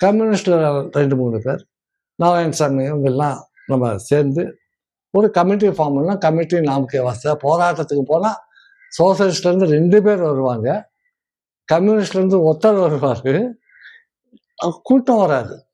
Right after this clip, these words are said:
நாற்பது ஐம்பது பேர் சங்க சுயம் சேவக்ஸ் தான் வருவாங்க. ஆர் எஸ் எஸ் ஜனசங்க, பி ஜே, ஜனசங்கத்துக்கு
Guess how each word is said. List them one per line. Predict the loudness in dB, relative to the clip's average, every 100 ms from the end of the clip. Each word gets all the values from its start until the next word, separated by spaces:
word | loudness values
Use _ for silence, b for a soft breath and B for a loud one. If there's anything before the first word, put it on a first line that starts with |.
| _ -2
நாற்பது | 0 0 0 0
ஐம்பது | 2 2
பேர் | 2 -2 -6 _ _ -16 -14 -12 -2
சங்க | 0 2 0
சுயம் | 0 0 0
சேவக்ஸ் | -2 -2 -4 -4
தான் | -2 0
வருவாங்க. | 0 -2 -6 -10 -18 _ _ _ _ B B B B _ -20 _ -2
ஆர் | 0 0
எஸ் | -2 -4
எஸ் | -4 -6 -2
ஜனசங்க, | -2 -2 -4 -6 -6 B B 0
பி | 2
ஜே, | 4 2 0 -2
ஜனசங்கத்துக்கு | 0 -2 0 -2 -2 -4 -6